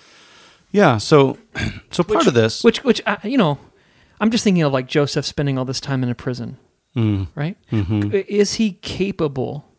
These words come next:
Speaker 2: of being the kind of leader and person he is if he's not forgotten about in a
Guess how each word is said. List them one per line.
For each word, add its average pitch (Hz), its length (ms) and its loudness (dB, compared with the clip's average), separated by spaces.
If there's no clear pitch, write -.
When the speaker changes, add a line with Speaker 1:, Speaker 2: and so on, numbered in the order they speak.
Speaker 2:
of 139 220 -6
being 151 280 -2
the 139 80 -6
kind 156 320 -4
of 131 140 -4
leader 131 380 -4
and 123 140 -8
person 139 360 -6
he 127 180 -6
is 120 340 -12
if - 160 -12
he's 170 160 -6
not 165 180 -6
forgotten 143 460 -2
about 127 380 -8
in 135 120 -8
a 123 60 -10